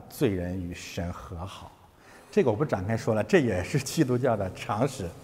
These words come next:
呃，没，没有别的，这不是什么属灵，呃，这个灵异解释啊，这是已经结晶了哈。所以基-，耶稣基督的死，主的死的第一个伟大的后果，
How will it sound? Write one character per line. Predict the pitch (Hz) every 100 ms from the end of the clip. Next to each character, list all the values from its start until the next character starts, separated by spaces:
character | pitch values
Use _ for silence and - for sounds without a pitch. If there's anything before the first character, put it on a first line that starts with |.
| - - - - - - - - - _ - - - - -
呃， | 156
没， | 131
没 | 233 165 190
有 |
别 | 131 135
的， | 139 127
这 | 165
不 | 131
是 | 143
什 | 147
么 |
属 | 160 131 120
灵， | 160
呃， | 135 127 120 156 131
这 | 147
个 | 120
灵 | 117 151
异 | 151
解 | 120 104
释 | 87 117 - - - - - -
啊， | 92
这 | 120
是 | - 107
已 | 101
经 | 92 110 110
结 | 104 92
晶 | - 113 113
了 | -
哈。 | - 92 - - - - - -
所 | - 175
以 | 143 123
基-， | 127 151 -
耶 | 196 202
稣 | 196
基 | 180 190
督 | 185
的 | 175
死， | 147 - 98 -
主 | 127 101
的 | 160
死 | - - 90
的 | 98 101 -
第 | 214 147 117
一 | 180 175
个 | 143 92 95
伟 | 107 92
大 | 120 139 107
的 | 92 82 - - - - - - - - - -
后 | - 156
果， | 117 - 120 -